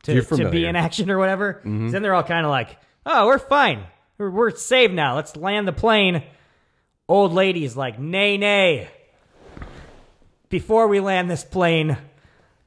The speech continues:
Speaker 1: Arsenio Hall, I want to lead the rest of the hostages in a celebratory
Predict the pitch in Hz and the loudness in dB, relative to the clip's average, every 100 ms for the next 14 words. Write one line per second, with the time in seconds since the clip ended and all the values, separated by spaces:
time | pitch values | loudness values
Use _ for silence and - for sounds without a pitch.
0 | _ _ - 180 156 - 190 170 165 151 | _ _ 2 2 2 0 -4 -2 0 0
1 | 139 156 151 147 - - - 160 208 196 | 0 0 0 -2 -6 -16 -6 0 2 2
2 | 190 170 175 185 180 156 156 170 160 156 | 0 0 -4 -2 -4 -2 0 0 0 -4
3 | 147 156 151 - 143 139 135 113 170 180 | -2 0 0 -2 -6 -4 -4 -6 -4 -4
4 | - 226 226 208 190 - 214 202 196 202 | -2 2 2 2 -2 -4 0 0 2 0
5 | - | -2